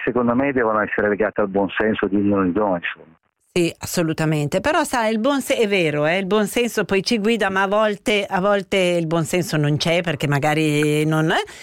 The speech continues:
Speaker 2: E quindi meglio, meglio ricordare
Speaker 1: Mm.
Speaker 2: che quindi questi pantaloncini un po' imbottiti possono salvare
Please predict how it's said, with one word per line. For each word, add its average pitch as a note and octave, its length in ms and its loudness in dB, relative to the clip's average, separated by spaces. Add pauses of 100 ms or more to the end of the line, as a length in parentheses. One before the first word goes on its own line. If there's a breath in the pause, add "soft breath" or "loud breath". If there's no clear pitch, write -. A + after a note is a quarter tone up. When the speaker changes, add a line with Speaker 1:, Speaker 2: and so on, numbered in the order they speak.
(180 loud breath)
Speaker 2:
E B3 100 0
quindi C4 320 0
meglio, F#3 540 2
meglio G3+ 680 2
ricordare F#3 600 0
Speaker 1:
Mm. E3+ 40 -6
Speaker 2:
che E3+ 140 -4
quindi E3+ 280 0
questi F3+ 280 -2
pantaloncini G#3 720 0
un E3 140 0
po' G3 100 0
imbottiti A#3 600 0
possono C4+ 420 0
salvare F#3 640 0